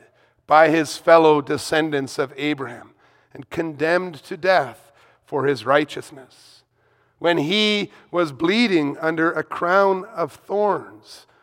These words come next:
when he was hung on a cross, he was experiencing pain that resulted from man's violent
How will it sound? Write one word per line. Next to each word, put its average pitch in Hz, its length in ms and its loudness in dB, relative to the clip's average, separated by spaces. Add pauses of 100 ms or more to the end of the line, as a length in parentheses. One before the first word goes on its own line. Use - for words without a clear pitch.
(180)
when 143 120 -6
he 175 100 6
was 175 320 6 (220)
hung 214 340 6
on 170 180 6
a 147 80 -2
cross, - 1000 -6 (440)
he 226 240 -2
was 190 400 6
experiencing 185 1120 0
pain 226 680 -2 (500)
that 160 220 0
resulted 170 1000 0
from 147 380 -6
man's 180 720 2 (220)
violent 160 920 4